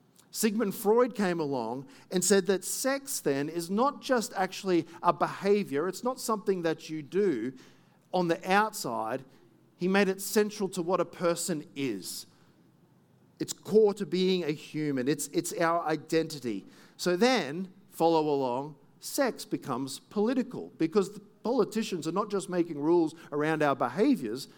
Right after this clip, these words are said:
they're making rules around our identity. Carl Trueman points this out. He says, "That's why the old saying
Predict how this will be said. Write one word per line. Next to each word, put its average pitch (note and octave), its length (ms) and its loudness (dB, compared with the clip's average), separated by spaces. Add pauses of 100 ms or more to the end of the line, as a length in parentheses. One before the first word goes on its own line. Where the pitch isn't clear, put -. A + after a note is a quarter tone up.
(120)
they're G3+ 120 6
making G3 460 0
rules F#3+ 320 2
around C#3+ 480 0 (680)
our D#3 120 4
identity. D#3 540 4 (1400)
Carl D#3 180 0
Trueman C#3+ 340 -2
points C#3 240 -4
this A#2+ 200 -4
out. C3 160 2
He B2 80 2
says, A#2+ 320 -2 (1000)
"That's - 160 -8
why F#3 140 6
the D#3 140 4
old D#3 280 0
saying D3 540 -4